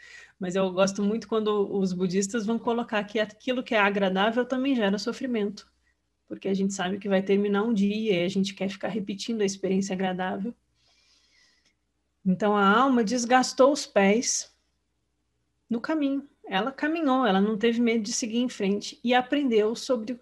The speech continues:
aquilo que é inescrutável, aquilo que está além de qualquer investigação, aquilo que transcende a mente, aquilo que é incognoscível. Então, quando a gente fala aquilo que é além da mente,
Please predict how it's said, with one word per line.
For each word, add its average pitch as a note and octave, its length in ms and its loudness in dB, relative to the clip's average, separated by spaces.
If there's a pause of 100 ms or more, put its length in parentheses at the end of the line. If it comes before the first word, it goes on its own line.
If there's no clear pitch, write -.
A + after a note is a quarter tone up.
aquilo A#3+ 420 -6
que B3+ 160 -4
é A#3+ 40 2
inescrutável, A3 1200 -2
aquilo A3+ 600 -8 (440)
que - 120 -8
está A3+ 460 -6
além A3+ 460 0
de B3 120 -2
qualquer A3+ 420 0
investigação, G#3+ 920 -2
aquilo A3 360 -4
que A3+ 120 -6
transcende A#3 840 -2
a F3 60 -2
mente, F3 640 -6 (600)
aquilo G#3 380 -4
que - 200 -8
é G3 40 2
incognoscível. G#3+ 1040 -4 (1300)
Então, G3+ 220 0
quando G#3+ 160 -2
a G#3+ 60 0
gente G#3+ 260 -2
fala F#3+ 560 0 (840)
aquilo A3 500 -2
que A3 180 -2
é G3+ 40 4
além G3 360 4
da G#3+ 140 4
mente, C4 600 0